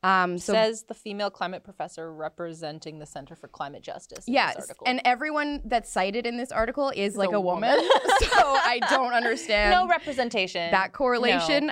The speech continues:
Speaker 2: No.
Speaker 1: Um,
Speaker 2: Also,
Speaker 1: but
Speaker 2: like, the whole inequality thing, it's like, don't you think that's more socioeconomic
Speaker 1: Yes.
Speaker 2: than gender inequality?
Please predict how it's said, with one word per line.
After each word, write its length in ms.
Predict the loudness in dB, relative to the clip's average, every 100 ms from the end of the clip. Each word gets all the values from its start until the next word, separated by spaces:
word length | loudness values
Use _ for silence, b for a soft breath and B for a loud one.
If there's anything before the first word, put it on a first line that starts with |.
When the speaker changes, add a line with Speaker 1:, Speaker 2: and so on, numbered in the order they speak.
| 2
Speaker 2:
No. 60 | 2
Speaker 1:
Um, 500 | 4 2 0 -2 -6
Speaker 2:
Also, 240 | -4 2
Speaker 1:
but 100 | 2
Speaker 2:
like, 160 | 2 -2 _ -4
the 100 | -2
whole 340 | -2 -4 -4 -6
inequality 600 | -8 -4 -2 0 -4 -8
thing, 320 | -14 -14 -14
it's 120 | -10
like, 220 | -10 -8 -6
don't 200 | -6 -6
you 100 | -10
think 200 | -10 -12
that's 140 | -8
more 120 | -8
socioeconomic 1500 | -8 -8 -8 -8 -12 -12 -16 -14 -10 -10 -6 -2 -2 -2 -4 -2
Speaker 1:
Yes. 160 | 0
Speaker 2:
than 260 | 0 -2 -10
gender 580 | -8 -8 -6 -8 -8 -12 _ _ -10
inequality? 640 | -8 -4 -2 -2 -4 -6